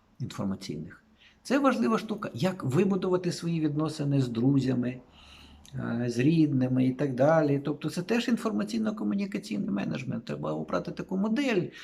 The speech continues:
формування. Е, яка наука цим займається, е, на допомозі <laughs> до інформаційно-комунікаційного менеджменту? Психологія.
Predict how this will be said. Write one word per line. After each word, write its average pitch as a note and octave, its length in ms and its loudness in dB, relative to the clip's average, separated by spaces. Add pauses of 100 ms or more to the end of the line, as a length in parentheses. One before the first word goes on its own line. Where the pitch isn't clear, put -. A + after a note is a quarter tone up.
(220)
формування. G2 960 2 (420)
Е, - 240 -12
яка F#3+ 260 0
наука C3+ 340 4
цим A2 220 -2
займається, G2+ 720 -4 (340)
е, A#2+ 40 -8
на A#2 200 -2
допомозі A2+ 880 -2
<laughs> - 20 -10
до A#2+ 160 0
інформаційно-комунікаційного A2 1300 -2
менеджменту? - 600 -8
Психологія. G3 680 -4